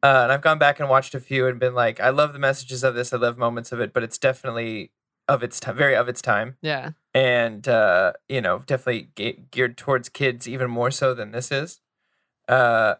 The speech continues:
Speaker 1: and so this was kinda like that perfect balance. And I just, I just, as, as soon as it ended, or as soon as, I guess, the second episode started, and he's like, "And then I did the second gym." And then I was like, "So no Misty?"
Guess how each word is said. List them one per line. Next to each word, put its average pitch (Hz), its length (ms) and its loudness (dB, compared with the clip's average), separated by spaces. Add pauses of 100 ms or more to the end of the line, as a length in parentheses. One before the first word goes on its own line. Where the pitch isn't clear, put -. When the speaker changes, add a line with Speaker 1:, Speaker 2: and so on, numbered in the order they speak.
Speaker 1:
and 127 140 -4
so 135 200 -2
this 139 280 -4
was 151 80 -10
kinda 151 180 2
like 135 140 2
that 120 180 0
perfect 127 380 -4
balance. 113 560 -6 (320)
And 127 100 -4
I 117 80 0
just, 123 280 -8
I 117 100 0
just, 127 380 -2 (240)
as, 127 280 -2
as 131 140 -2
soon 180 140 0
as 185 100 0
it 160 80 -2
ended, 151 320 2
or 143 160 0
as 131 100 -6
soon 180 240 -2
as, 170 140 0
I 139 60 -4
guess, 139 160 -4
the 131 100 -8
second 135 340 -2
episode 131 520 -2 (400)
started, 147 420 0 (420)
and 143 80 -2
he's 135 120 2
like, 135 180 2
"And 175 100 -4
then 214 100 2
I 175 100 4
did 135 280 -2
the 151 140 0
second 185 420 0
gym." 117 260 -2
And 127 140 -2
then 151 120 2
I 143 40 2
was 143 80 0
like, 147 160 -14
"So 165 140 -4
no 180 160 0
Misty?" 269 480 0